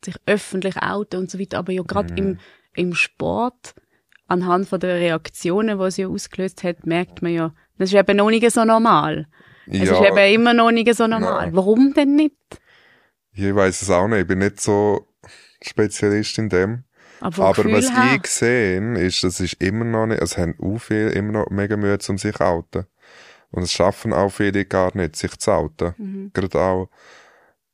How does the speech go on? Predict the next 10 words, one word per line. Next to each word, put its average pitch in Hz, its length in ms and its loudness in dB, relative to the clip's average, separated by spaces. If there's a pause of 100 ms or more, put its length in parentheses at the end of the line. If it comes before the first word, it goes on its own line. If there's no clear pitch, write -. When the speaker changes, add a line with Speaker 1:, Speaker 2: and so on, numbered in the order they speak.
(260)
Speaker 2:
in 95 220 -2
den 92 140 0
ländlichen 95 480 0
Gebieten, 95 400 0
ein 80 100 -2
bisschen 87 480 -2
konservativeren 95 880 -4
Gebieten, 90 480 -2
ist 78 100 -6
es, - 680 -6